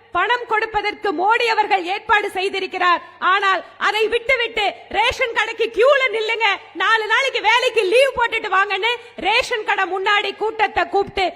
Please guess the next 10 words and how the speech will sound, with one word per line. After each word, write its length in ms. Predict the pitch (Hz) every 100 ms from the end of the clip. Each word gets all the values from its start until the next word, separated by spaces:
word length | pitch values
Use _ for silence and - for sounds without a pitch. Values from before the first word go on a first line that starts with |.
| -
மக்களை 480 | - 359 - 415 403
அலைக்கழிப்பதுதான் 1300 | 370 - 370 466 466 453 453 466 466 480 523 587 523
திராவிட 500 | 302 415 440 427 262
மாடல். 360 | 208 190 156 - - _ _ _ _ _ _ _ _ _ -
இதுவெல்லாம் 440 | 285 302 339 349
தான் 120 | 359
இன்னைக்கு 340 | 381 294 269 269
தமிழகத்தில் 600 | 269 320 320 277 277 262
நடந்து 260 | 285 311 330
கொண்டிருக்கிறது. 760 | 294 269 - - 160 - _